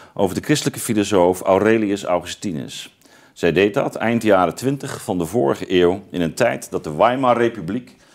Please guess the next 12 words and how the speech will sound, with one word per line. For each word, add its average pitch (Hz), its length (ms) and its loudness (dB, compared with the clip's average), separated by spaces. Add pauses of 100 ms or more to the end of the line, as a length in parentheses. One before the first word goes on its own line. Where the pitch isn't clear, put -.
(120)
het - 180 -16
eerste 135 380 -6
Duitse 120 480 0
democratische 107 800 0
experiment, 90 800 -6 (320)
ten 120 160 0
einde 131 360 2
liep 117 260 -4 (400)
en 92 120 -2
het 92 80 2
nationaal 113 600 2
socialisme 85 720 -4